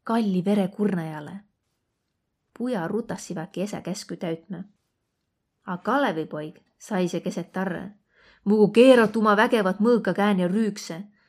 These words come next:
"Tulke, ku surma tahati saia." Sepp kutse nüüd pujad tagasi, et näid puron vägimehe meeletü viha iist hoita ja esinaas Kalevipoiga niitme.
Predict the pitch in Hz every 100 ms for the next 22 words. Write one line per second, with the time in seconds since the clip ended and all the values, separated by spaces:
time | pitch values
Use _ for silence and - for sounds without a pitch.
0 | _ _ 285 302 269 - - 190 170 196
1 | 233 247 208 185 190 185 180 175 170 160
2 | - _ _ _ _ _ _ _ _ _
3 | _ _ _ _ _ - 233 269 - -
4 | 226 226 - 180 160 156 - 220 170 -
5 | 180 156 180 - - _ _ _ _ _
6 | - 170 185 160 - 226 202 160 180 233
7 | 190 160 196 175 170 170 214 202 165 160
8 | 160 202 180 175 170 - - 170 _ -
9 | 202 - _ _ _ _ 185 180 233 190
10 | 165 160 - - 185 160 160 151 151 -
11 | 160 170 175 - 208